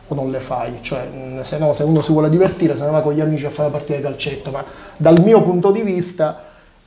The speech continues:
anche, eh, giocare per come intendo io, la passione, eccetera,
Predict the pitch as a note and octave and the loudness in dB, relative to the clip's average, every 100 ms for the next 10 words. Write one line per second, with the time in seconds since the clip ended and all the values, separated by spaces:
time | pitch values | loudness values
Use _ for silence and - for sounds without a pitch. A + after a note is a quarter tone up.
0 | - A3 G#3+ E3 F3 E3 - E3 D#3+ C3+ | 2 4 4 2 0 0 -2 -2 -2 0
1 | F3 F3 F#3+ F3 D#3+ E3 E3 G#3 G#3 F#3+ | -2 2 4 4 2 0 -2 0 0 0
2 | F#3 G3 G3 F#3 G#3 F#3+ E3 D#3+ E3 - | 0 0 2 2 4 4 4 4 2 -2
3 | F#3+ G3 G3 E3 D#3 D#3 D3+ E3+ E3+ A3 | -2 0 0 0 0 0 0 -2 -4 0
4 | A#3 A3+ E3+ D#3+ | 2 4 2 2